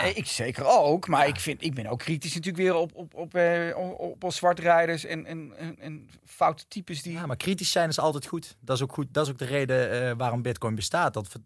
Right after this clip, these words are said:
Speaker 2: eh, het vertrekpunt daaruit is kritiek op het huidige model.
Speaker 1: Ja.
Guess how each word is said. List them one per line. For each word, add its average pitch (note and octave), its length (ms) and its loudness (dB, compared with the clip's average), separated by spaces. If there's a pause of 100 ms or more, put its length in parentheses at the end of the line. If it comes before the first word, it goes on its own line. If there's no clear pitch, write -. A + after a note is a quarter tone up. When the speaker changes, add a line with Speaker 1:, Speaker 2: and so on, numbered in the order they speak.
(140)
Speaker 2:
eh, F#2 60 -10
het G2+ 120 -12
vertrekpunt D3 560 0
daaruit G2 360 -2
is - 120 -12
kritiek B2 400 -8
op A2 100 -4
het G#2 100 -12
huidige G#2+ 380 -4
model. B2 440 -12
Speaker 1:
Ja. D3 280 -2